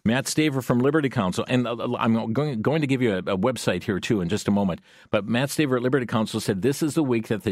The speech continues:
U S Senate will vote on a horrible bill that will deprive children of a mom or a dad, embolden pedophiles,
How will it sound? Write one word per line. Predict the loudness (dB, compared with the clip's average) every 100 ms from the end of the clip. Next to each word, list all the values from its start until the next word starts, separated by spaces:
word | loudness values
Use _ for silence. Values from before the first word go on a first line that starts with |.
| 2
U | 2
S | 0
Senate | 0 0
will | 0
vote | 0 0 2
on | 0
a | 0
horrible | -4 -2 0 0 0 0
bill | 2 2
that | 2 0
will | -2
deprive | -2 -2 0 0 -2
children | -2 0 0 0
of | 0
a |
mom | 0 0 0 0
or | -2
a |
dad, | 0 0 0
embolden | 0 0 0 0 0 -4
pedophiles, | -6 -2 -2 0 -2 0 -4